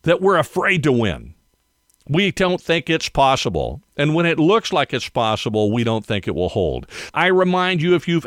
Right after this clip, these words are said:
ever played football, that in order to move the ball from one end to the other end of the field,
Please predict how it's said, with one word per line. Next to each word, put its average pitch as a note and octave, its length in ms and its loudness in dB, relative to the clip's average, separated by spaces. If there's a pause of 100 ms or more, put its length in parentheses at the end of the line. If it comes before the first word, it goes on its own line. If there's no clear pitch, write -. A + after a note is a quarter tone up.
ever F3+ 300 2
played D#3+ 340 0
football, G#2+ 520 0
that D3 120 2
in D#3+ 80 0
order G#3+ 300 2
to G#3 140 -2
move F#3+ 220 2
the E3+ 100 0
ball C#3+ 320 2
from C3 260 -2
one F#3 320 2
end F3+ 340 0
to F3 100 0
the C#3 200 -2
other F3 280 0
end D#3+ 300 -2
of C3 300 0
the B2 240 0
field, G#2+ 580 0